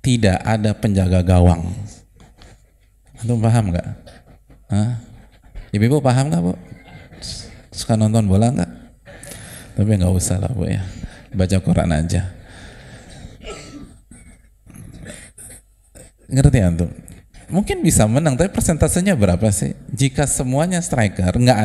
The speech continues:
ada back, nggak ada penjaga gawang, kira-kira bisa menang nggak? Agak berat tuh. Nah, begitu juga dalam kehidupan, hadirin.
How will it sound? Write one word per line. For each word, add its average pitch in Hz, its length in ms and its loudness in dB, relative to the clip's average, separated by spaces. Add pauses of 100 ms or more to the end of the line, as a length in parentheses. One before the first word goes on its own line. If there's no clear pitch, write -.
ada 98 80 0
back, 113 400 2
nggak 98 160 0
ada 95 80 2
penjaga 92 400 0
gawang, 98 480 2
kira-kira 139 400 -2
bisa 175 320 -2
menang 175 400 -2
nggak? - 120 -8 (760)
Agak 147 240 -4
berat 214 360 -2 (120)
tuh. 131 160 -6 (2250)
Nah, 175 160 -2
begitu 98 320 0
juga 95 320 2
dalam 87 320 4
kehidupan, 87 640 0
hadirin. 90 720 -4